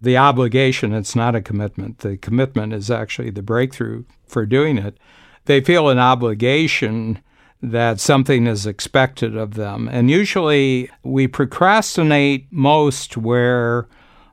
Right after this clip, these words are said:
we've obligated ourselves in such a way that other people are depending upon our actually producing a result, that other people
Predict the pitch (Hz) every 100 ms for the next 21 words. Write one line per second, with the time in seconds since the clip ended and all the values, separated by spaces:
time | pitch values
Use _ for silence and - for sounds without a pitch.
0 | - 131 120 135 160 175 135 135 123 123
1 | 120 117 113 - 127 113 110 104 120 113
2 | - 123 - 117 113 110 113 110 - _
3 | _ _ _ - 117 113 113 113 110 -
4 | - 143 139 143 135 117 117 107 107 -
5 | 123 120 120 117 104 - 113 107 104 107
6 | - 107 107 107 104 101 - _ _ -
7 | 123 - 117 101 110 120 113 - 104 104
8 | 101 98 120 117 95 - - _ _ _
9 | _ - 107 110 107 - _ - 127 120
10 | 104 123 120 113 110